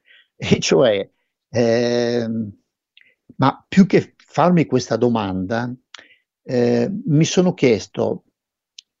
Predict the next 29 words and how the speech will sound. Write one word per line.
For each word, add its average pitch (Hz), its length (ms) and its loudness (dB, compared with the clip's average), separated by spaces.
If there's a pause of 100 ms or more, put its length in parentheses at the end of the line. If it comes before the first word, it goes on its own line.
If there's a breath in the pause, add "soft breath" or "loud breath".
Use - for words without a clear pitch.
(160)
si - 340 0
è, 190 140 2
si - 300 -6
parla 202 400 2
molto, 104 580 0
si 170 200 -2
è 180 60 4
molto 196 460 2
parlato, 110 800 -2 (420 soft breath)
eh, 127 220 -2
si - 240 0
è 180 80 6
mo-, 180 220 -2
è 156 140 0
stato 185 320 0
molto 190 420 2
tenuto 165 400 -2
presente 151 480 0
o 131 120 0
poco 101 560 0
Villiers, 117 540 0 (480 soft breath)
ad 117 160 -2
esempio 131 340 2
nella 123 480 0
grande 143 460 2
letteratura 123 520 0
francese 120 580 -2
del 113 180 -2
Novecento? 101 920 -6